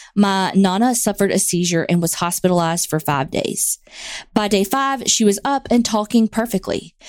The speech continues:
She was due to be discharged the next day, and she was excited to come home to Papa and her sausage dog, Lottie. Early Friday morning of her discharge, Nana suffered a severe stroke and was airlifted from her tiny country hospital to a major hospital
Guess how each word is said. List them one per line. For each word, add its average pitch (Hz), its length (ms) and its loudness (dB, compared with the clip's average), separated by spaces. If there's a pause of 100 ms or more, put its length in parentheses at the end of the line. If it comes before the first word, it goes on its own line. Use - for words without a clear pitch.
(160)
She - 180 2
was 233 140 4
due 226 140 2
to 262 80 0
be 311 100 4
discharged 214 540 0
the 180 80 4
next 175 340 0
day, 135 460 -2
and 190 280 2
she - 160 0
was 220 140 2
excited 247 380 0
to 302 60 -2
come 277 180 2
home 240 260 2
to 233 100 2
Papa 233 460 0
and 214 160 2
her 214 220 2
sausage 214 540 -2
dog, 202 300 0
Lottie. 170 540 -2 (460)
Early 247 240 4
Friday 262 320 0
morning 208 320 4
of 208 80 0
her 214 120 2
discharge, 147 640 -2 (260)
Nana 202 400 4
suffered 190 440 0
a 131 100 0
severe 180 420 2
stroke 156 540 -2
and 175 180 2
was 175 200 2
airlifted 202 560 2
from 185 220 -2
her 175 140 -2
tiny 247 340 -2
country 214 320 2
hospital 208 640 0 (320)
to 220 100 4
a 202 40 2
major 196 360 2
hospital 180 760 0